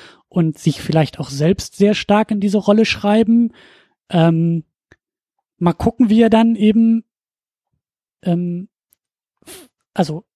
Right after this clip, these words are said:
die wichtigste, die einzige Frau in diesem Film schreibt.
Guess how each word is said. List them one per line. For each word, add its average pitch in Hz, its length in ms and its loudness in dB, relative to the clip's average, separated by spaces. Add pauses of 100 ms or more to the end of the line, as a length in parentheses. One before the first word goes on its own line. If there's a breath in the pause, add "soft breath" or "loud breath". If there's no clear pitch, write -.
(500)
die 151 120 -2
wichtigste, 240 680 0
die 175 140 -10
einzige 190 420 -2
Frau 262 380 0
in 170 140 -2
diesem 151 280 -6
Film 139 360 -6
schreibt. - 520 -12